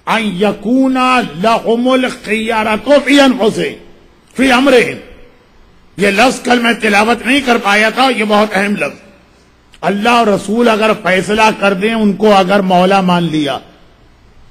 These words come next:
तो अब मोमिन मर्द और मोमिना औरत को भी हक नहीं है कि उन्हें कोई इख्तियार मिले अमरिहिम,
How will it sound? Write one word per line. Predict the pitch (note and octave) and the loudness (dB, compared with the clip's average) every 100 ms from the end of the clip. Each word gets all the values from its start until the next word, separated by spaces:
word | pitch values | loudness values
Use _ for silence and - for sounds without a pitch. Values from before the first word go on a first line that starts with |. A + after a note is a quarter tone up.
| - | -8
तो | - | -4
अब | F#3 A#3+ F#3 | 0 0 0
मोमिन | F#3 A3 A3+ B3 C4+ | 0 0 0 0 0
मर्द | F#3+ G3+ C4 C4 | 2 2 2 2
और | B3+ | 2
मोमिना | G#3+ A3+ A#3 A#3+ A#3 | 0 0 0 0 2
औरत | G#3 A#3+ C4+ | 2 2 0
को | B3 B3 | -2 0
भी | B3 | 2
हक | G3+ G3+ | 0 0
नहीं | G#3+ A3+ | -6 -4
है | G3 G#3 B3 | -2 0 0
कि | A#3+ | 0
उन्हें | A#3 A#3 B3+ B3 | -4 0 -2 0
कोई | B3 A#3 | 0 0
इख्तियार | F#3+ - G3 G#3 G#3 B3+ C4+ | -4 -10 -6 -2 0 0 2
मिले | C4+ C#4 D#4+ - - - F3 | 2 4 2 0 -12 -8 -4
अमरिहिम, | A#3+ C4+ C4+ A#3 D#4 | 0 2 2 2 0